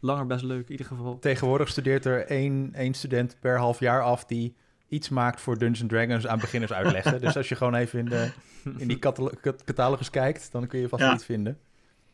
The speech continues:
Speaker 2: Eh, maar
Speaker 3: Ve-,
Speaker 2: ja,
Speaker 3: veel C M D'ers die
Speaker 2: voor de, voor de
Speaker 3: D en D
Speaker 2: andere
Speaker 3: volgens mij.
Speaker 2: studenten die het niet kennen, eh, s-, Dungeons and Dragons, het is de ideale game om storytelling, worldbuilding, game mechanics, samenwerken, om al dat soort dingen te trainen. Dus voor, ja, eigenlijk elke,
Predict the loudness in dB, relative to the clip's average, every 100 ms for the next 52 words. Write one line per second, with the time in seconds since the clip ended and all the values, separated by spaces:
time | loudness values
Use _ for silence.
0 | _ _ _ _ _ 0 2 4 6 4
1 | 6 6 6 6 6 8 8 8 6 2
2 | 0 2 4 4 4 4 4 2 0 0
3 | 0 0 -2 0 0 -2 0 0 2 0
4 | -2 -6 -8 -10 -12 -12 -10 -10 -4 -2
5 | 0 2 2 2 2 0 -2 -4 -8 -8
6 | -10 -4 0 2 2 2 0 -4 -10 _
7 | -20 -20 -4 0 2 2 0 -2 -2 -10
8 | -2 2 2 2 0 2 0 0 0 2
9 | 2 2 2 2 2 0 0 0 0 0
10 | 0 -2 0 -2 -6 -14 -18 _ _ -6
11 | -2 0 0 2 2 0 -4 -2 0 0
12 | 0 -2 -4 -4 -4 -2 -2 -2 -4 -8
13 | -8 -4 -2 -2 -2 -2 -4